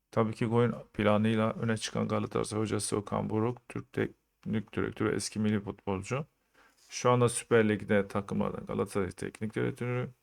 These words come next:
hem futbolcu hem de teknik direktör olarak kazandı. Başarı nedeniyle Türk futbolunun yirminci yüzyıldaki en etkili isimlerden biri olarak kabul ediliyor ve bu kaç sezondur da biliyorsunuz arkadaşlar Galatasaray'a hep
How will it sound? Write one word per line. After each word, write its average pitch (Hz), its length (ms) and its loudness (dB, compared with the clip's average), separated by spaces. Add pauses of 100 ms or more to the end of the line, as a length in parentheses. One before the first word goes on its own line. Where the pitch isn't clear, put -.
(140)
hem 120 220 -2
futbolcu 113 680 -6
hem 117 220 -4
de 113 120 -4
teknik 110 400 -6
direktör 107 300 -6
olarak - 200 -2
kazandı. 104 580 -4
Başarı 110 420 0
nedeniyle 110 460 -4
Türk 123 220 -8
futbolunun 120 400 -4
yirminci 110 360 -2
yüzyıldaki 107 460 -2
en 120 140 0
etkili 110 340 -4
isimlerden 107 460 -6
biri 107 120 -4
olarak 117 380 -2 (640)
kabul 110 320 2
ediliyor 107 760 0
ve 101 260 -4
bu 113 400 -2 (480)
kaç 117 240 2
sezondur 104 580 2
da 107 160 4
biliyorsunuz 104 600 0
arkadaşlar 104 640 -2
Galatasaray'a 107 1000 -2
hep 123 80 -4